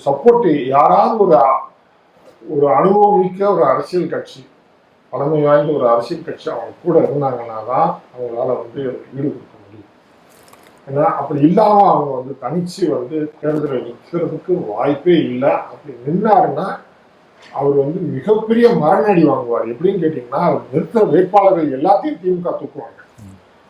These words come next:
பத்து கோடி, இருபது கோடின்னு விலை பேசி, "நீ டம்மியா இரு, ஓட்டு கேட்காத", அவரு விலை போகாட்டி அந்த கட்சிக்குள்ள இருக்கிற நிர்வாகிகளை தூக்கிடுவாங்க. புரியுதுங்களா? இப்ப நீங்க ஒரு கூட்டணின்னு வச்சுட்டீங்கன்னா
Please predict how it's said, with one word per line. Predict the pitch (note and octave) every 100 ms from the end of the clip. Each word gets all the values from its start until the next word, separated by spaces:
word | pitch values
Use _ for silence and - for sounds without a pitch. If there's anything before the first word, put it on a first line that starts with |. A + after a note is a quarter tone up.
| -
பத்து | C#3+ -
கோடி, | F3 G3 F#3
இருபது | F3+ F3
கோடின்னு | E3 F3+ G3
விலை | E3 F3
பேசி, | E3 D#3 - G3+ - - _ _
"நீ | - D3+
டம்மியா | C#3+ F3+ G3+ F#3
இரு, | D#3 D#3+ D3 - - _ _
ஓட்டு | D3+ D#3
கேட்காத", | D3+ D3 D3 A#2+ A#2+ A#2 - _ _ _ _ _ -
அவரு | - G3+ A3 A3 G3+ F#3+ F3+ F3 E3+ D#3+
விலை | D#3+ F#3+
போகாட்டி | F#3 G#3 G3+ G3
அந்த | F3+
கட்சிக்குள்ள | F3 G3 G3+ A3+ F#3
இருக்கிற | F3+ F3
நிர்வாகிகளை | D3 E3 G3+ F3 E3
தூக்கிடுவாங்க. | - D#3 C3+ A#2 - _ A2+ G2+ _ _ - - - _ _ _ _ _ _ _ _ _ D#3
புரியுதுங்களா? | D#3 C#3+ C3 C3 C3 - - - - -
இப்ப | E3+ F3+
நீங்க | F3+
ஒரு | F3+
கூட்டணின்னு | E3+ F#3 B3+ A#3+ G#3+ G#3+ G3+ F3 D3
வச்சுட்டீங்கன்னா | D3 E3+ D#3 B2+ A#2+